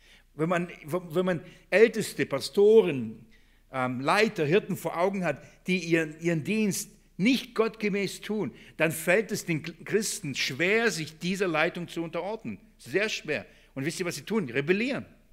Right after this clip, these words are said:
kämpfen. Jetzt meine Frage an euch. Also, was, wie gehen wir als Hirten, äh, wie gehen wir als Schafe, ähm, mit,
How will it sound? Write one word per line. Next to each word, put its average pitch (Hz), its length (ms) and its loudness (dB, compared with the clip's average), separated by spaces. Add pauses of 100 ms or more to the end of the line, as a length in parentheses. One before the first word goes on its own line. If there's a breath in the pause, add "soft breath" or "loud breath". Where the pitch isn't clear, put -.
(200)
kämpfen. 170 480 -8 (1120 loud breath)
Jetzt 143 180 -6
meine 160 180 2
Frage 143 420 -2
an 104 100 -6
euch. 104 240 -10 (720 soft breath)
Also, 139 300 0 (140)
was, 123 540 -4 (600 soft breath)
wie 156 300 -2
gehen 165 640 0
wir 127 240 -4
als 123 220 -4
Hirten, 196 460 0
äh, 127 280 2
wie 139 60 -6
gehen 226 300 -2
wir 185 120 -2
als 117 140 -4
Schafe, 202 640 -4 (800 soft breath)
ähm, 123 460 -6
mit, 156 220 -2